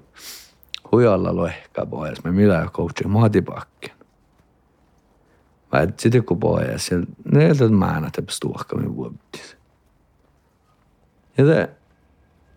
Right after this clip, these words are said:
ja te äitsä, mun ei muista lekin, kun muun voi, voi muhtun iärällä, eli äitsä, roessa koeutu loppuden nää.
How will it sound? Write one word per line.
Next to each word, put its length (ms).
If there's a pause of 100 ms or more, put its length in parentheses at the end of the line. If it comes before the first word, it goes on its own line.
(520)
ja 100
te 80
äitsä, 460
mun 160
ei 60
muista 320
lekin, 280
kun 120
muun 380
voi, 260 (1000)
voi 240 (100)
muhtun 480
iärällä, 460
eli 240
äitsä, 560 (540)
roessa 540
koeutu 600
loppuden 480
nää. 240